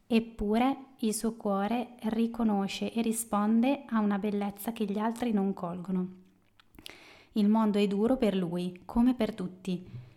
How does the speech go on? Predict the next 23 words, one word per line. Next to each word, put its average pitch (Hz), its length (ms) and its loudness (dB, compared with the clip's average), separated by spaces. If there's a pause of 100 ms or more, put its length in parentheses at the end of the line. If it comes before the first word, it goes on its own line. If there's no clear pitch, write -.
(120)
Bisogna 196 260 2
studiare, 220 540 -2
lavorare 220 640 0
e 220 80 -10
soffrire 254 800 0
e 226 120 -2
rialzarsi 214 640 -2
dalle 202 280 0
cadute, 180 640 -4
lui 240 320 2
come 220 240 2
tutti. 185 440 -6 (680)
Eppure 277 760 2
ha 220 160 2
un 202 120 4
motivo 196 460 0
forte 233 680 2
per 214 220 2
affrontare 202 580 0
la 226 80 2
fatica 208 400 -4
di 190 140 -2
vivere 185 460 -4